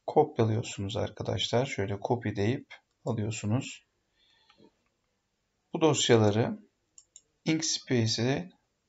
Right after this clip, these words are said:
dosya konumuna gideceğiz. Dosya konumu içerisinde Share klasörü altında Extension klasörü içerisine gireceğiz.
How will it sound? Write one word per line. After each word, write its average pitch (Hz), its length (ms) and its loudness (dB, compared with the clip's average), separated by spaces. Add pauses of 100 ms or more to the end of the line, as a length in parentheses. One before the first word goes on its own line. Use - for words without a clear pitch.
(160)
dosya 139 320 2
konumuna 110 460 2
gideceğiz. 147 760 0 (2000)
Dosya 165 320 2
konumu 123 320 6
içerisinde 113 1000 2 (100)
Share - 540 2
klasörü 110 480 0
altında 131 880 4 (800)
Extension 127 680 2 (140)
klasörü 107 560 -2
içerisine 107 480 -4
gireceğiz. 139 720 0